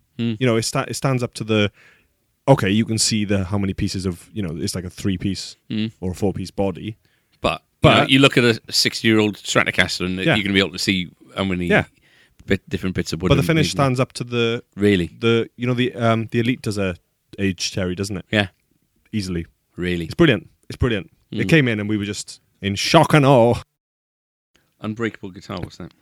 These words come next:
Speaker 2: Right, so, uh, a company called, uh, Sandvik have produced a three D printed, in quotes, indestructible guitar. And it's
Speaker 1: Why?
Speaker 2: all, I know, but it's all m-, metal, uh, you know, it's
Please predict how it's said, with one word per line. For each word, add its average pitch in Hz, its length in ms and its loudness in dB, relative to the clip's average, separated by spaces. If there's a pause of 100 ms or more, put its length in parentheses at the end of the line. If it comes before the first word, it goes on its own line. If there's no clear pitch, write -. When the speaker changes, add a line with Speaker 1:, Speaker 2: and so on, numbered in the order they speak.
(280)
Speaker 2:
Right, 131 280 8
so, 120 320 6 (480)
uh, 123 180 2
a 123 40 0
company 170 260 4
called, 139 360 4 (140)
uh, 120 360 4
Sandvik 135 640 2
have 120 240 -8
produced 120 520 -4 (220)
a 107 320 0
three 185 300 -2
D 160 140 -2
printed, 131 580 0 (440)
in 113 140 -2
quotes, - 440 2 (120)
indestructible 123 720 0
guitar. 98 420 -2 (840)
And 107 500 2
it's 101 80 2
Speaker 1:
Why? 87 300 2
Speaker 2:
all, 120 420 4
I 101 160 -8
know, 90 480 -8 (140)
but 123 300 4
it's 117 240 -2
all 135 520 4 (240)
m-, 98 180 -6 (160)
metal, 98 440 0 (100)
uh, 92 140 2 (200)
you 107 120 2
know, 87 180 0
it's - 160 -4